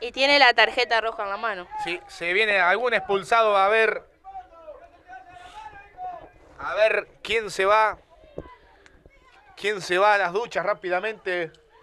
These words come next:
Speaker 2: en esta ya mediodía, once y cuarenta de la
Speaker 1: Lo
Speaker 2: mañana el partido?
Speaker 1: lo echa Miño, hizo el gol, hizo todo.
Speaker 2: Expulsado. Expulsado Miño.
Speaker 1: Miño, sí.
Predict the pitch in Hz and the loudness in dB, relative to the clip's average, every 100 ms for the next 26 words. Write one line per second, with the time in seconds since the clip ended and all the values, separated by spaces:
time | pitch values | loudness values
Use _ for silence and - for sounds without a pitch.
0 | - _ 151 180 - 165 156 156 143 202 | -20 _ -16 -16 -6 -2 2 2 0 -4
1 | 202 175 170 220 208 175 170 170 220 208 | -4 -4 -4 -4 0 0 0 -6 -8 -6
2 | 190 214 202 180 180 - - - - - | -2 -2 0 2 2 0 -20 -20 -20 -20
3 | - - 147 165 175 247 202 185 175 180 | -20 -20 -8 -2 2 2 2 0 -2 -2
4 | 208 208 208 254 269 453 381 254 240 359 | -2 0 0 2 4 4 4 2 2 -4
5 | 480 359 226 240 330 262 247 262 381 403 | -4 0 2 2 0 0 0 2 4 4
6 | 320 302 262 254 - 359 403 - - 196 | 2 0 0 0 0 -4 -6 -10 -4 -4
7 | 196 208 180 262 269 269 247 - _ _ | -2 -6 0 2 4 2 0 -8 _ _
8 | - - _ _ _ _ _ _ - - | -20 -20 _ _ _ _ _ _ -20 -20
9 | - - - - 185 180 196 330 294 311 | -20 -20 -20 -14 -10 -4 -2 2 2 2
10 | 339 208 170 277 262 262 285 370 403 | 0 0 0 0 2 2 4 6 6